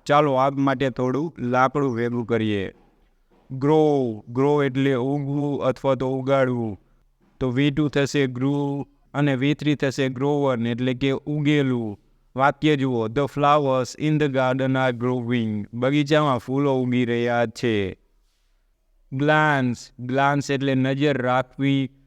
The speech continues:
અથવા તો નજર નાખવી. તો વી ટુ અને વી થ્રી બંને સેમ જ રહેશે. ગ્લાન્સ, ગ્લાન્સ. ગુજરાતી શું થાય તે તમે જોઈ શકો છો. વાક્ય જુઓ, "He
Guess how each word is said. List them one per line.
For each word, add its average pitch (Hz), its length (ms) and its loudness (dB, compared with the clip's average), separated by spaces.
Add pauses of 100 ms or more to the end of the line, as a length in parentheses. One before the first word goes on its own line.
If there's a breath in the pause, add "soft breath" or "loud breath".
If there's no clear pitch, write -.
(120)
અથવા 135 260 0
તો 131 120 -2
નજર 135 480 0
નાખવી. 120 760 -2 (300)
તો 123 120 0
વી 135 220 2
ટુ 151 220 -2
અને 127 240 0
વી 131 220 0
થ્રી 135 220 -2
બંને 135 300 0
સેમ 127 360 -2
જ 131 80 -4
રહેશે. 127 640 -2 (380)
ગ્લાન્સ, 131 640 0
ગ્લાન્સ. 127 680 -2 (320)
ગુજરાતી 135 540 0
શું 139 200 -4
થાય 139 200 4
તે 131 140 -2
તમે 131 280 0
જોઈ 127 220 -2
શકો 131 300 -2
છો. 131 320 -4 (380)
વાક્ય 135 380 2
જુઓ, 123 360 -2 (380)
"He 147 360 0